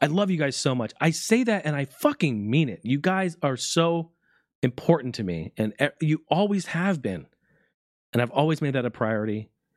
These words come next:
You. So thank you. And, um, yeah, we're gonna continue on. We're gonna continue on and have fun and do great stuff, have some good laughs.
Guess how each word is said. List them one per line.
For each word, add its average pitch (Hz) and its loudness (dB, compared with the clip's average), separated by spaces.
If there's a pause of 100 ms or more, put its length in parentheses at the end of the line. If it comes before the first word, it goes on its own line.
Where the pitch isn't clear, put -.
(580)
You. 107 0 (500)
So 98 -6
thank 139 0
you. 85 -6 (1500)
And, 104 -2
um, 101 -4 (1120)
yeah, 117 0
we're 113 -4
gonna 135 0
continue 139 -2
on. 113 -4 (720)
We're 131 4
gonna 131 2
continue 147 -2
on 143 -2
and 117 -6
have 113 -2
fun 160 2 (640)
and 113 -2
do 120 0
great 143 0
stuff, 156 0
have 143 0
some 131 -4
good 113 -2
laughs. 139 -2